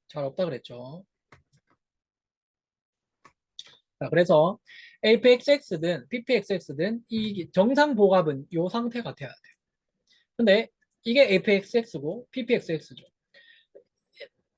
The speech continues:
그 에이피엑스엑스가 되면 복압이 이렇게 봐봐요. 여기가 막 홀쭉해요. 오히려 위쪽에 공간이 조금 있고 밑쪽에 조금 있는데 얘들이 하나도 없습니다. 왜냐? 복부가 다 찌그러져 있으니까. 맞죠?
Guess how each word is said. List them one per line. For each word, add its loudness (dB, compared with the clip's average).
그 -4
에이피엑스엑스가 2
되면 -4
복압이 4
이렇게 -4
봐봐요. -8
여기가 2
막 0
홀쭉해요. -2
오히려 2
위쪽에 -2
공간이 -2
조금 -6
있고 -8
밑쪽에 -4
조금 -2
있는데 0
얘들이 -2
하나도 -4
없습니다. -8
왜냐? -2
복부가 -4
다 -4
찌그러져 -4
있으니까. -8
맞죠? -6